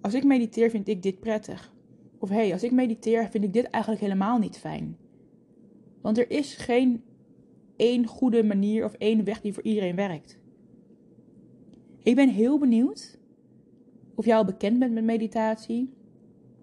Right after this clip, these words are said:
wat jij er daarvan vindt en hoe je ermee om zou willen gaan. En ook hoe dat dan gaat met het loslaten en hoe je dat gaat ervaren.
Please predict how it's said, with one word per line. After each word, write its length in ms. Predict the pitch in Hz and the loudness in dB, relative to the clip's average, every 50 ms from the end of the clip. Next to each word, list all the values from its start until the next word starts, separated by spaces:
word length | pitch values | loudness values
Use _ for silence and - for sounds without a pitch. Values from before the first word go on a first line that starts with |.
| - - - | -20 -20 -12
wat 180 | - - 202 196 | -6 -6 -4 -2
jij 120 | 208 196 | 0 0
er 60 | 196 190 | 0 0
daarvan 340 | 185 180 175 - 175 170 | 0 0 -2 -4 -6 -6
vindt 540 | 165 - - 208 220 240 311 311 - - - _ - - - - - - _ - | -6 -2 0 2 2 2 2 0 -4 -12 -16 _ -20 -20 -20 -20 -20 -18 _ -2
en 120 | 214 202 | 0 0
hoe 240 | 196 170 214 240 247 | 2 4 4 4 4
je 80 | 247 | 4
ermee 240 | 233 - 214 208 - | 4 2 2 0 0
om 120 | - 240 226 | 0 0 0
zou 140 | - 180 | -2 -4
willen 200 | 165 165 170 170 | -4 -4 -6 -6
gaan. 380 | 165 - 165 160 160 160 165 165 - - - - - _ _ _ - - - - - - - | -8 -10 -10 -8 -8 -8 -10 -12 -14 -20 -20 -20 -20 _ _ _ -20 -20 -20 -20 -20 -14 -6
En 260 | - 220 262 359 - - | 0 0 0 0 0 2
ook 320 | - 233 247 311 320 - - | 2 2 2 2 0 -4 -2
hoe 80 | - 247 | 0 0
dat 100 | 247 240 | 2 2
dan 120 | 240 226 | 0 -2
gaat 320 | - - 220 214 220 226 | -2 -2 -2 -2 0 -2
met 100 | 226 208 | -4 -6
het 240 | - 208 - - - - - | -6 -8 -14 -16 -18 -8 -2
loslaten 720 | 190 190 214 233 240 - - 185 185 185 180 180 180 - | 2 4 4 4 4 2 -4 -4 -2 -2 -2 -4 -4 -6
en 60 | 185 | -4
hoe 120 | 180 196 196 | -2 -2 -2
je 100 | 190 180 | -2 -2
dat 280 | 180 185 185 185 - - | -2 -2 -4 -4 -8 -8
gaat 180 | - - 175 175 | -6 -6 -6 -4
ervaren. 560 | - 170 165 190 202 196 180 156 160 160 - | -6 -6 -2 0 0 0 -2 -4 -8 -12 -16